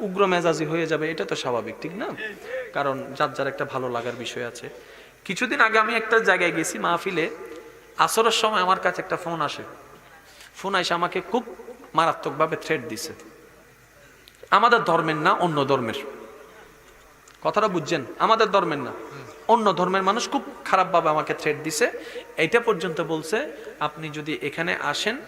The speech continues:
জিন্দা আসতে পারবেন, কিন্তু জিন্দা ফেরার সম্ভাবনা খুব কম।"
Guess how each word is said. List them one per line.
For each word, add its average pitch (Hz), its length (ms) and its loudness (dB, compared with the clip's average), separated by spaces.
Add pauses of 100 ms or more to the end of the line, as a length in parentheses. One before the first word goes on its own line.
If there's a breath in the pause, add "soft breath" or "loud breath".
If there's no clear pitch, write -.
(840)
জিন্দা 214 300 4
আসতে 208 260 2
পারবেন, 202 360 0 (580)
কিন্তু 147 280 -6
জিন্দা 139 340 -4
ফেরার 143 260 -4
সম্ভাবনা 123 580 -6
খুব 127 100 -12 (100)
কম।" 113 140 -8